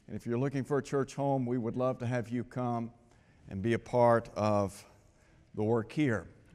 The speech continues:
We're thankful for all the good things that are going on, and we hope and pray that much good will continue to come forth.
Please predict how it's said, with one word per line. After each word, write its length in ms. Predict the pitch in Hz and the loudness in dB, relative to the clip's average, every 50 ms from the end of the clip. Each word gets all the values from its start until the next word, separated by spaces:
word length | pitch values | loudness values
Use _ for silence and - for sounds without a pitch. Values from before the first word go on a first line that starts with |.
| - - | -18 -14
We're 120 | - 98 | -12 -10
thankful 420 | 98 - 123 131 135 127 - 135 123 | -6 -2 -2 0 0 0 -2 -2 -4
for 200 | - - 110 113 | -2 0 0 2
all 160 | 127 135 139 | 4 4 2
the 100 | 113 123 | 2 0
good 220 | 113 139 131 - | 0 0 0 0
things 260 | - 143 147 151 120 117 | -2 -4 -4 -4 -2 -4
that 120 | 139 120 | -2 -2
are 60 | 120 | -2
going 300 | 107 131 131 127 127 123 | 0 0 0 0 0 0
on, 320 | 123 131 143 156 175 185 175 - - - - - - - - _ - | 0 0 0 0 -2 -4 -6 -10 -20 -20 -20 -20 -20 -20 -20 _ -16
and 120 | - 92 98 | -12 -8 -6
we 100 | 113 113 | -6 -4
hope 320 | 113 127 139 143 139 139 | -2 0 0 0 0 -2
and 140 | 131 113 104 | -6 -8 -8
pray 380 | - - 135 135 135 135 135 135 | -4 0 2 2 4 4 2 0
that 220 | 104 113 110 - | -2 -4 -6 -4
much 540 | 117 107 120 131 139 139 - - - - - - 113 | -2 2 2 4 2 2 0 -6 -10 -10 -10 -6 0
good 240 | 110 131 131 131 117 | 2 2 2 2 2
will 180 | 117 123 120 | 2 0 0
continue 500 | - - 123 113 - 165 175 170 151 135 | 0 -2 -4 -2 0 0 0 2 0 0
to 80 | 107 104 | -2 -4
come 200 | - 117 107 95 | -4 -4 -6 -6
forth. 360 | - 110 107 95 87 - | -4 -4 -4 -4 -4 -6